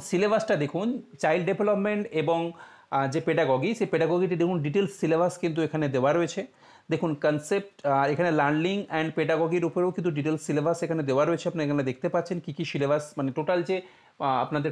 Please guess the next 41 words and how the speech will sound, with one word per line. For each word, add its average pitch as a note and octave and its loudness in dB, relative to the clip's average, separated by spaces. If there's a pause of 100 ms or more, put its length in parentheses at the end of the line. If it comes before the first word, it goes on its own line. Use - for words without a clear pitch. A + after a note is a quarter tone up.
পরীক্ষাগুলো E3 -2
হবে, C#3 0
যে C#3+ -4
সিলেবাসটা D3+ -4
আমি D#3 -4
একটু D3+ -16
আগে C#3+ -6 (120)
দেখালাম, B2+ -4 (140)
তার, C3 -2 (100)
তার C#3 0 (100)
যে D#3+ -2 (120)
সাবজেক্টগুলো, C3+ -4 (420)
মানে C3 0 (100)
কোন E3+ 0 (100)
কোন F#3+ -2 (140)
চ্যাপ্টার, D3 0 (120)
সেখানে D#3 -2
কিন্তু D#3 -6
এটা D#3+ -2
কিন্তু E3 -4
ডিটেলস D#3 -2
এখানে F3 -4
মেনশন C3+ -2
করা A#2+ 4
আছে। A2 -4
দেখতে B2+ -6 (100)
আপনারা D#3 -4
একটু D3+ -6
স্ক্রল C#3 0 (100)
করলে D#3+ 0
এখানে C#3 -2
কিন্তু D3+ -4
দেখতে - -4
পাবেন। A2+ -2 (460)
ম্যাথ D#3 2 (160)
যারা E3 2
পরী-, D3+ -4 (240)
মানে C3+ -4 (120)
ম্যাথ D3 -2 (520)
দেবেন, D3+ 0 (400)
সে - -4